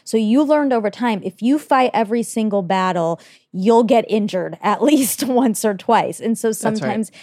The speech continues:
Speaker 1: your brain is like, you know, always doing this dance. And I, I feel that as a minority, I've, I've had to do the same thing. Like, which battles do I fight? When this
Speaker 2: Mm-hmm.
Speaker 1: person says,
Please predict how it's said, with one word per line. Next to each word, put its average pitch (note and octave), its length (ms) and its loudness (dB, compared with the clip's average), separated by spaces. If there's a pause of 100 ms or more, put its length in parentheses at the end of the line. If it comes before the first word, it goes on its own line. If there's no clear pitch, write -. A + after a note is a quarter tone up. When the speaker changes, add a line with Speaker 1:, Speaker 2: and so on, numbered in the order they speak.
(220)
Speaker 1:
your A3+ 140 0
brain A3 540 0
is F#3+ 220 -6
like, F#3+ 320 -2 (300)
you A#3 60 0
know, G#3 140 2
always A3 340 0
doing G#3+ 200 -2
this G3 180 -8
dance. G#3+ 360 -2
And F#3 140 -8
I, G3 180 -2
I A3+ 200 0
feel G#3+ 400 0 (180)
that G#3 240 2
as F#3+ 140 -4
a G3 80 -4
minority, G3 720 0
I've, F#3+ 220 -2
I've F#3+ 100 -4
had G3+ 160 -2
to F#3+ 60 -6
do G3+ 100 -4
the G3 120 -2
same G3+ 260 -2
thing. B3 200 2
Like, F#3 160 -4
which G3+ 300 -4
battles B3 420 0
do B3 160 2
I A#3+ 120 2
fight? A#3 500 -2
When G3+ 160 -6
this G#3 140 0
Speaker 2:
Mm-hmm. D3 80 -6
Speaker 1:
person A#3 320 0
says, A3 280 0